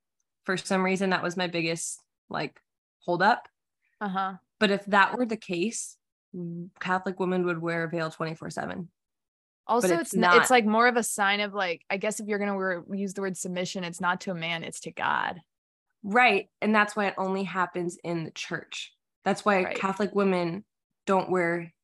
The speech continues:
Speaker 1: hijabs, you
Speaker 2: Mm-hmm.
Speaker 1: know? Like, that's, and, and I think
Speaker 2: Or,
Speaker 1: that
Speaker 2: like,
Speaker 1: was my
Speaker 2: Jewish, Orthodox Jewish women who wear wigs or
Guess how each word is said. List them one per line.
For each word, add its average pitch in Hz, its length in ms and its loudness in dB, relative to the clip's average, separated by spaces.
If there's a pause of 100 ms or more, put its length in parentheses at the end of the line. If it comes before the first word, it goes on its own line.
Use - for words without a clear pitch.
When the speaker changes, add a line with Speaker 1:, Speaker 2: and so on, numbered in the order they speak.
(460)
Speaker 1:
hijabs, - 600 -2 (340)
you 226 80 6
Speaker 2:
Mm-hmm. - 80 10
Speaker 1:
know? 190 380 4
Like, 185 160 0
that's, 185 280 2 (300)
and, 202 340 2
and 214 160 6
I 202 100 4
think 208 200 2
Speaker 2:
Or, 247 40 10
Speaker 1:
that 254 80 10
Speaker 2:
like, 240 180 8
Speaker 1:
was - 0 -
my 180 160 2
Speaker 2:
Jewish, 240 340 8 (100)
Orthodox 208 520 0
Jewish 202 260 -6
women 180 240 -8
who 175 80 -6
wear 175 160 -2
wigs 196 360 4
or 165 380 0